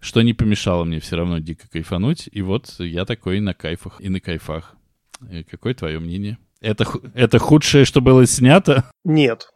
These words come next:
Speaker 2: определенно это не худшее, что было снято. Мне понравилось «Солнцестояние». Слегка затянутый, но вся вот эта вот пасторальная картинка под ярким солнышком, она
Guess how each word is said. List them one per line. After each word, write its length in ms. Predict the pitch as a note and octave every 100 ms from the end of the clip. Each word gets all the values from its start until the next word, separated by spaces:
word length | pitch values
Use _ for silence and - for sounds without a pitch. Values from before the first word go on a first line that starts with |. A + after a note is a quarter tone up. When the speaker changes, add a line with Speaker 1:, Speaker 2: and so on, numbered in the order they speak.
| -
Speaker 2:
определенно 540 | C3 C3+ E3+ E3 C#3+
это 180 | B2 C3
не 160 | C3+ B2
худшее, 440 | - C3 - -
что 180 | - C3
было 240 | B2 B2+
снято. 480 | A#2+ D#3+ F#3+ G3+ F3 -
Мне 320 | B2+ D3+ F#3
понравилось 580 | D#3 C3+ B2+ A#2+ A#2+ A2+
«Солнцестояние». 1040 | - C3+ - - - B2+ D#3+ G#3+ A3+ G#3+ _ -
Слегка 420 | - C3+ F3+ C#3+
затянутый, 920 | C3 B2+ E3 G#3 B3+ - A#3+ G#3+ -
но 800 | - D#3 D#3 E3 F3+ F3+ E3+ D#3 _
вся 300 | - E3 D3
вот 180 | C3+ C#3
эта 140 | C3+
вот 140 | C3+ _ _ -
пасторальная 640 | D#3 - D#3+ D#3+ C3+ C3
картинка 540 | C3 C3+ C3+ E3+ C#3+ -
под 160 | B2+
ярким 360 | B2+ C3+ C#3 B2
солнышком, 640 | - A3 G3+ - - C3
она 600 | B2+ C#3+ E3 E3 D3+ -